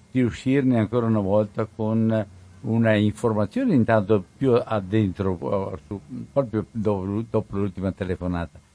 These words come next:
ma anche perché il sistema giustizia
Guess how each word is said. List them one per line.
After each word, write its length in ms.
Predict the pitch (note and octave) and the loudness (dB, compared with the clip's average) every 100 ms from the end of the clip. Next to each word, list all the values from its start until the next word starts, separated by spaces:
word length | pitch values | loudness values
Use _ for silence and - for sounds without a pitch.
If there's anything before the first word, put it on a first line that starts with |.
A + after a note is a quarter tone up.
| _ _ _ - | _ _ _ -4
ma 200 | C3+ - | -2 0
anche 640 | - E3 G3 - G3+ G3 F#3+ | 2 4 2 4 4 4 2
perché 360 | - D3 - D3 | 0 0 0 0
il 320 | B2+ A#2+ G2 | 4 4 2
sistema 800 | - A2+ - - D#3+ C3 G#2+ F2+ | -4 -8 -8 4 6 6 4 2
giustizia 760 | F2+ G#2 - A#2+ G#2+ - B2+ | -2 -4 -2 -2 -2 -2 -2